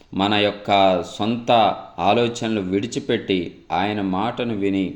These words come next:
ఆయనకు అనుగుణంగా మనము నడుచుకొనగలిగితే, అటువంటి మంచి పదార్థాలను మనము అనుభవించగలము. ఈరోజు మరి మనము మంచి విషయాలను అనుభవించటానికి, సౌకర్యాలు అనుభవించటానికి, మరి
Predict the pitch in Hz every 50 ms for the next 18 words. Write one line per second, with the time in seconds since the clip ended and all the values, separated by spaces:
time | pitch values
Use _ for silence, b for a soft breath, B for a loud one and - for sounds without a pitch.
0 | - - _ _ 85 82 90 92 95 95 95 92 95 90 90 101 107 117 113 113
1 | 107 104 101 101 95 92 90 90 87 90 87 85 87 90 92 95 - - 104 98
2 | 98 95 87 87 85 87 85 85 - 87 85 80 82 - B B B B B B
3 | B - 82 82 - 95 90 90 87 - 87 82 82 82 87 98 104 101 - 104
4 | - - 92 87 92 92 92 85 82 92 87 87 85 87 85 87 85 85 85 85
5 | 85 85 82 80 - - - 85 87 90 85 90 87 87 87 85 - - 82 85
6 | 85 85 85 85 80 78 - b b b b b b b b _ _ 95 98 107
7 | 120 127 139 131 107 110 110 117 139 160 - B B B B B B B - 98
8 | 98 104 104 101 104 104 104 104 101 101 101 101 98 92 - 92 92 104 110 131
9 | 131 - - 139 123 120 113 - - - 120 110 107 104 104 101 98 95 95 98
10 | 92 110 107 107 104 101 - - 104 101 101 104 98 - 110 110 - - 107 107
11 | 110 110 120 113 110 110 107 104 101 98 92 92 92 101 98 110 107 107 101 98
12 | - - 101 98 95 98 95 95 107 107 110 - B B B B B _ - 90
13 | 92 95 95 95 95 92 92 87